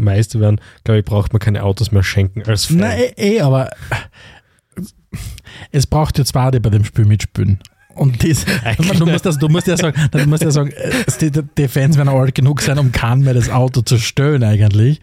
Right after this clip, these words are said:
Speaker 1: <laughs>
Speaker 2: Ähm, deswegen finde ich schon, dass er irgendwas anderes zurückschenken hätten können. Aber wahrscheinlich beschreibt es,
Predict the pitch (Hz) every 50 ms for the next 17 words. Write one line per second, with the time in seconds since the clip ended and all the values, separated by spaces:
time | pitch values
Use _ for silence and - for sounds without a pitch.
0 | - - - 127 113 - - - - - - - - - - - 123 123 120 120
1 | 123 127 147 156 - 147 147 135 127 147 143 139 135 - 110 101 - - - -
2 | 214 202 156 139 143 147 156 - - 151 160 175 185 190 180 - 160 156 156 156
3 | 143 147 151 135 135 143 151 - 170 147 147 139 151 131 123 131 127 110 - 127
4 | 113 - - 120 107 - - 120 113 107 120 113 107 113 110 107 - - 127 131
5 | 98 - - - 143 - - - 147 127 170 180 175 - - 139 - - 120 123
6 | 139 - - - 147 139 131 - - -